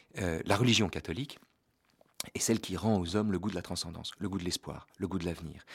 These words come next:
C'est celle qui leur propose un autre horizon que l'horizon clos d'un individu qui, replié sur ses droits par les faits ou par le méfait de l'égalité, se contente au fond de la jouissance de ses biens personnels. Tocqueville ne fait ici que dire avant, cent cinquante ans avant, euh, euh, euh,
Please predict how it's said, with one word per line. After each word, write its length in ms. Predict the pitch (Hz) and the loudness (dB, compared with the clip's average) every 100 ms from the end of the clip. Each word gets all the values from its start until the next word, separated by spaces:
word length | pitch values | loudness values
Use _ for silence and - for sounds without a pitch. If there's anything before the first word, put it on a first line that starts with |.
| - | -10
C'est 100 | - | -4
celle 160 | 98 120 | 4 4
qui 80 | - | 6
leur 140 | 90 | 0
propose 300 | - 92 131 | 0 2 2
un 100 | 95 | 4
autre 220 | 101 107 107 | 4 4 4
horizon 420 | 90 90 104 147 | 4 2 2 0
que 140 | 147 | 4
l'horizon 580 | 110 107 101 95 90 87 | 4 6 4 4 -2 -4
clos 240 | - 127 | 0 0
d'un 160 | 113 87 | 2 0
individu 460 | 87 85 82 87 135 | -2 -4 -4 -6 -4
qui, 180 | 110 | -2
replié 380 | 82 95 - 95 | 2 2 2 0
sur 200 | 90 92 | 0 0
ses 120 | - | 0
droits 340 | 90 90 92 - | 2 6 6 12
par 180 | 110 101 | 12 12
les 140 | 101 | 4
faits 320 | 101 120 101 | 4 4 4
ou 80 | 78 - - | 2 -8 -10
par 100 | 87 | -6
le 120 | 87 | 2
méfait 360 | 110 107 123 | 4 6 4
de 120 | 98 87 | 4 2
l'égalité, 720 | 85 92 87 85 - 160 175 - - | 0 0 0 2 10 10 8 -4 -12
se 160 | - - | -4 -2
contente 540 | 101 131 127 147 135 | 2 2 8 8 8
au 40 | 101 | 4
fond 200 | - 147 | 0 0
de 80 | 110 | 4
la 120 | 98 | 2
jouissance 360 | 95 98 143 | 0 -2 -2
de 80 | 104 | -2
ses 140 | - 87 | -4 0
biens 140 | 135 | 0
personnels. 380 | 117 - 92 85 - - - | 2 0 0 -2 -6 -4 2
Tocqueville 360 | 110 110 143 | 2 2 0
ne 80 | 90 | 0
fait 240 | - 95 | -4 -8
ici 300 | 87 - 160 | -6 -4 -2
que 100 | 156 | -2
dire 380 | 87 104 151 131 - | -2 4 6 6 4
avant, 540 | 92 82 82 95 82 - | -2 0 0 -2 -4 -8
cent 120 | - 80 | -10 -8
cinquante 380 | 85 82 82 | -6 -6 -6
ans 80 | 82 | -6
avant, 340 | 78 80 143 151 - - - | -4 4 4 4 -4 -10 -2
euh, 120 | 87 - - - | -2 -4 -10 -4
euh, 100 | 80 - - - - | -4 -6 -16 -14 -8
euh, 300 | - 50 50 | -6 -4 -4